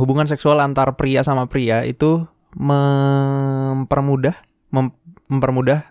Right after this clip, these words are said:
eh, terjadinya penularan, eh, S T D dan H I V. Karena ya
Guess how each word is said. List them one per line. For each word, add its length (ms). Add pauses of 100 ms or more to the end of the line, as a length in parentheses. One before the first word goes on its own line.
(100)
eh, 320
terjadinya 680
penularan, 580 (160)
eh, 340 (140)
S 160
T 80
D 160
dan 160
H 80
I 160
V. 40 (760)
Karena 240
ya 120